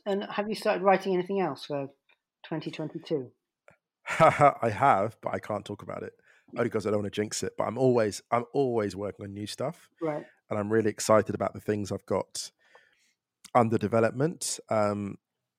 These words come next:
Speaker 2: and this is not me being, like, weird or el-, or elusive. It's just there. But what I will say is, if there, if, if you do want to see what I'm working on, the fragments, what I'm working on, my Instagram, it's just my surname, at Okwonga.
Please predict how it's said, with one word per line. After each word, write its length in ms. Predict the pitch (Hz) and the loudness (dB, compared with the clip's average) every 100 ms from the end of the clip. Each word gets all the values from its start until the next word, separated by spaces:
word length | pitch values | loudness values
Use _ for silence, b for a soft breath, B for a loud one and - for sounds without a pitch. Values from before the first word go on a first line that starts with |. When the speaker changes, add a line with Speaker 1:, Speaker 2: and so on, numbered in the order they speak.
| _ _ | _ _
Speaker 2:
and 180 | 135 131 | 4 4
this 140 | 131 | 0
is 80 | 113 | 0
not 180 | 123 117 | 0 0
me 120 | 117 | -4
being, 280 | 110 98 98 | -4 -6 -6
like, 320 | 95 98 - _ _ _ _ _ _ | -8 -8 -16 _ _ _ _ _ _
weird 320 | 107 117 104 101 | 0 4 4 4
or 140 | 101 | 2
el-, 160 | 98 95 | 0 -2
or 160 | 104 101 | -2 0
elusive. 380 | 101 104 101 | -2 -2 -6
It's 100 | 101 | -8
just 200 | - 98 | -8 -4
there. 200 | 120 101 90 | 0 0 -2
But 140 | - b b | -10 b b
what 100 | 127 | 6
I 60 | 123 | 6
will 180 | 131 | 4
say 160 | 123 110 | 2 -2
is, 140 | 98 | -4
if 100 | 110 | -4
there, 240 | - 113 113 | 2 4 2
if, 80 | 113 - _ _ _ _ | -4 -18 _ _ _ _
if 100 | 104 | -6
you 80 | 113 | 2
do 120 | 123 | 4
want 120 | 120 | 4
to 60 | - | 0
see 80 | 113 | -4
what 120 | 104 | -2
I'm 120 | 101 | -2
working 340 | 107 98 - | 0 0 -2
on, 120 | 95 95 | -4 -4
the 60 | |
fragments, 540 | 92 - 113 104 101 - | -2 2 2 2 -8 -8
what 80 | |
I'm 60 | 101 | -6
working 320 | 95 90 104 | -6 -6 -6
on, 180 | 92 90 b b b b - | -8 -10 b b b b -4
my 140 | 107 | -2
Instagram, 640 | 120 120 107 107 95 95 95 | -2 -4 -2 0 0 -2 -10
it's 80 | - | -14
just 180 | - - | -14 -6
my 80 | 101 | -6
surname, 360 | - 101 95 - | -2 -2 -4 -6
at 100 | 104 - | -8 -8
Okwonga. 560 | 104 - 104 95 92 | -8 -6 -4 -4 -6